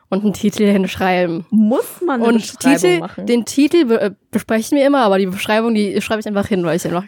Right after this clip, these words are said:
Speaker 1: keinen Bock mehr hab dann am Ende, weil ich ja
Speaker 2: Ja.
Speaker 1: alles gemacht hab.
Speaker 2: Ich lese
Speaker 1: Und
Speaker 2: sie mir
Speaker 1: schreibe ich halt
Speaker 2: durch
Speaker 1: irgendeinen
Speaker 2: und wenn da was
Speaker 1: Bullshit hin.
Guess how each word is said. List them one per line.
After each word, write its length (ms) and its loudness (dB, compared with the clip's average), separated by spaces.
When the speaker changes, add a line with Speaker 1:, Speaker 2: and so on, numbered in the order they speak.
Speaker 1:
keinen 160 -2
Bock 180 -4
mehr 140 -2
hab 160 -8
dann 120 -4
am 120 -4
Ende, 280 0
weil 140 0
ich 80 0
ja 120 0
Speaker 2:
Ja. 40 -2
Speaker 1:
alles 240 0
gemacht 360 -2
hab. 180 -2
Speaker 2:
Ich 120 -4
lese 200 0
Speaker 1:
Und 100 4
Speaker 2:
sie 60 2
mir 60 0
Speaker 1:
schreibe 80 4
ich 60 2
halt 120 4
Speaker 2:
durch 80 -2
Speaker 1:
irgendeinen 380 2
Speaker 2:
und 120 -2
wenn 140 4
da 60 2
was 40 2
Speaker 1:
Bullshit 380 0
hin. 220 -4